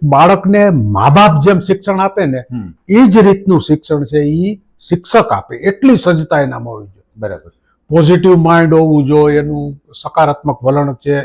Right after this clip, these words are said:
Speaker 1: ઈ અપનાવતો હોવો જોઈએ.
Speaker 2: હમ.
Speaker 1: અ, નબળા બાળક ઉપર ઈ પ્રીતિપાત્ર બાળકનું ખાસ ધ્યાન રાખતો હોય,
Speaker 2: હમ.
Speaker 1: આવડી જતું હોય, હોશિયાર બાળક હોય તો એને આગળ આગળ જવા દેતો હોય. આવી જે મૂલ્યાંકનની જે રેખા છે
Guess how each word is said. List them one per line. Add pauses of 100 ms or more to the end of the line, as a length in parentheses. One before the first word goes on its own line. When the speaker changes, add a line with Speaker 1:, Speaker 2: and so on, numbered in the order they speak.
(120)
Speaker 1:
ઈ
અપનાવતો
હોવો
જોઈએ.
Speaker 2:
હમ.
Speaker 1:
અ,
નબળા
બાળક
ઉપર (240)
ઈ
પ્રીતિપાત્ર
બાળકનું (300)
ખાસ
ધ્યાન
રાખતો
હોય, (180)
Speaker 2:
હમ.
Speaker 1:
આવડી
જતું
હોય,
હોશિયાર
બાળક
હોય
તો
એને
આગળ
આગળ
જવા
દેતો
હોય. (340)
આવી
જે
મૂલ્યાંકનની
જે
રેખા
છે